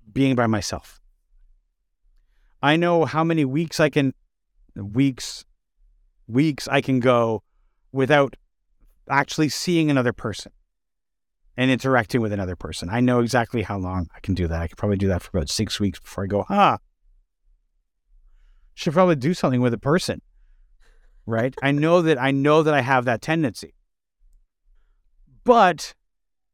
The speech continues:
I also know that, you know, it, your friends also wanna hear from you. And so I try to make sure that I'm still connecting with,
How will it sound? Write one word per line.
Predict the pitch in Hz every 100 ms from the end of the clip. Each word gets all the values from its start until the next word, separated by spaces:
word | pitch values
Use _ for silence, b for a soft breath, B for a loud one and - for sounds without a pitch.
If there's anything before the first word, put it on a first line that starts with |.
| _ _ _ _ _ _
I | 151
also | 151 175 175 196
know | 170 160 156
that, | 143 - _ _
you | 143
know, | 120 117 -
it, | 127 117
your | 127 135
friends | - 165 170
also | 147 131 131
wanna | 127 117
hear | 127
from | 131 120
you. | 101
And | 101
so | 127 113
I |
try | - - 127 139
to | 135
make | 123
sure | 117 127 117
that | 113
I'm | 104 117
still | - 127 113 104 _ _
connecting | - 113 117 - 110 101 - _ _ _ _ _ -
with, | 139 117